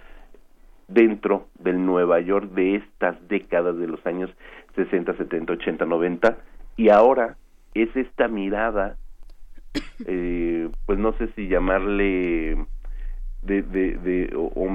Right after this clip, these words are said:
de homenaje o de espejo, de historiador, de diseccionador,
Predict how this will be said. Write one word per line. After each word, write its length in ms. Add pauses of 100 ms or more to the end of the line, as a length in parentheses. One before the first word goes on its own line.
(160)
de 140
homenaje 720
o 60
de 100
espejo, 840 (480)
de 160
historiador, 960 (300)
de 140
diseccionador, 1200